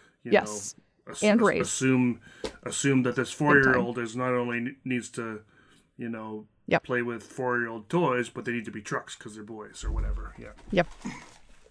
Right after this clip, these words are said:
Speaker 2: Exactly. And culturally insensitive in
Speaker 1: Yeah.
Speaker 2: some regards. And yeah, so all of those things, I, I could talk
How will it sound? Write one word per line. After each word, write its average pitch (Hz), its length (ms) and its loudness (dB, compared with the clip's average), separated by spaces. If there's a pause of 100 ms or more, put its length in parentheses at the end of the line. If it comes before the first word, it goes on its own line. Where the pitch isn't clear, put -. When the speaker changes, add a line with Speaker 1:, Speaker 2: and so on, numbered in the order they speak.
(360)
Speaker 2:
Exactly. 185 840 0
And 190 460 2
culturally 190 840 2
insensitive 233 800 4
in 226 80 2
Speaker 1:
Yeah. 233 60 4
Speaker 2:
some 226 200 2
regards. 208 640 6
And - 360 -4
yeah, - 300 2
so 196 400 0
all 208 280 4
of 214 80 0
those 220 200 2
things, 185 320 0
I, - 220 0
I 196 120 2
could - 160 -2
talk - 80 -4